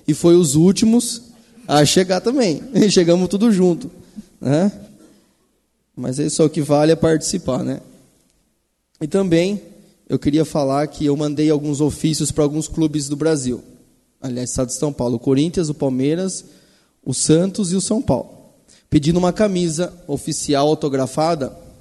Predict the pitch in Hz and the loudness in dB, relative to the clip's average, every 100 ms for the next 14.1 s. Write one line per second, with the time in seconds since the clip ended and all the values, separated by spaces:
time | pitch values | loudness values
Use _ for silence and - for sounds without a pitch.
0 | _ _ - - 143 139 160 175 147 151 | _ _ -12 -4 -2 0 0 0 2 0
1 | 185 151 147 143 151 151 147 196 156 131 | -2 -2 -2 -2 -4 -6 -8 -4 -2 -4
2 | 117 - - _ _ _ _ _ - 190 | -8 -16 -20 _ _ _ _ _ -4 0
3 | 233 214 - 180 165 160 135 170 180 156 | 0 0 0 0 0 -2 -4 -2 -2 -2
4 | 135 139 139 131 160 156 131 135 - 120 | 0 0 2 2 0 0 -4 -4 -4 -4
5 | - 185 139 - - 135 135 156 165 165 | -2 -2 -2 -4 -2 0 2 0 0 -2
6 | 147 151 160 165 - _ - 131 151 147 | -2 -4 -6 -14 -20 _ -10 -6 -6 -6
7 | 170 147 147 147 156 147 151 - 156 180 | 0 2 2 2 0 2 0 0 -2 -4
8 | 170 156 147 151 180 143 156 165 - - | 0 0 0 -4 -2 0 0 -2 -8 -20
9 | - 147 139 180 147 151 151 151 143 156 | -4 0 0 0 0 0 2 0 2 0
10 | 151 170 143 156 170 185 180 - 117 - | 0 0 0 0 0 0 0 -4 -10 -12
11 | - - _ - 131 135 147 151 165 147 | -20 -20 _ -4 -2 0 2 2 2 2
12 | 160 160 151 139 139 143 147 143 139 - | 0 -2 -2 -2 0 0 0 0 -2 -2
13 | 127 139 147 131 143 - 143 127 120 165 | -4 -2 -4 -4 -6 -4 -2 0 2 0